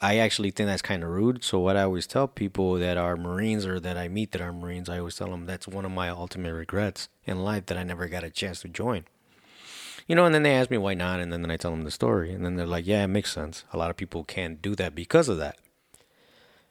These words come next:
So that, the, the thing with that is that it's still, it can, yeah, I had a decent reason, or it's a decent story, whatever the way you wanna call it, but the fact is that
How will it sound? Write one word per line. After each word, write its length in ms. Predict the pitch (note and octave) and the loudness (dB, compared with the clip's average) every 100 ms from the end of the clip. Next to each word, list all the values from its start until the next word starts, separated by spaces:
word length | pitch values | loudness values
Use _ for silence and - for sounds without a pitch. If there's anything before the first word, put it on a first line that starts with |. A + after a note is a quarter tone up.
| _ | _
So 400 | - D3 C#3+ C#3 - _ _ _ _ _ _ _ _ | 8 10 8 4 -6 _ _ _ _ _ _ _ _
that, 340 | B2+ D3 D3+ C#3+ | 6 6 6 6
the, 160 | C3 | 6
the 160 | A#2+ A2+ | 6 4
thing 320 | F3 F3+ E3+ | 6 4 6
with 180 | C3+ C3 | 6 8
that 200 | D3 C#3+ | 8 8
is 160 | B2+ | 8
that 440 | A#2 A2+ A2 - _ _ _ _ _ _ _ _ _ _ _ - - _ - - | 8 8 6 2 _ _ _ _ _ _ _ _ _ _ _ -20 -20 _ -6 2
it's 180 | C3 | 4
still, 680 | - - - E3+ E3+ E3 D3+ - _ _ _ _ | 4 0 4 8 10 8 6 -2 _ _ _ _
it 140 | C#3 B2 | 2 4
can, 160 | D3+ B2+ | 4 2
yeah, 240 | - D3+ D#3 | 4 6 6
I 40 | |
had 180 | C#3+ D#3 | 6 4
a 40 | |
decent 480 | B2+ C#3+ C3+ C#3 B2 | 4 4 4 4 4
reason, 500 | G#2+ B2+ C3+ D#3 D#3 - _ _ _ - | 6 6 6 4 2 -6 _ _ _ 2
or 540 | A#2+ A2+ G#2+ G#2+ G#2 | 6 6 6 6 4
it's 200 | A2+ A2+ | 2 2
a 60 | A#2+ | 0
decent 360 | G#2 B2+ A#2 G#2 | 0 0 2 2
story, 300 | - B2 A#2 | 6 6 8
whatever 260 | A#2 B2 | 8 6
the 160 | A#2 A#2 | 6 6
way 180 | A2+ A2+ | 6 6
you 120 | A2 | 6
wanna 160 | A2 | 2
call 260 | G2 G#2+ A#2+ | 2 2 4
it, 120 | G#2+ | 4
but 180 | G#2+ G2+ | 0 0
the 60 | - | 0
fact 360 | - C3+ - | 2 2 2
is 140 | A#2+ A2 | 0 2
that 180 | F#2+ | 0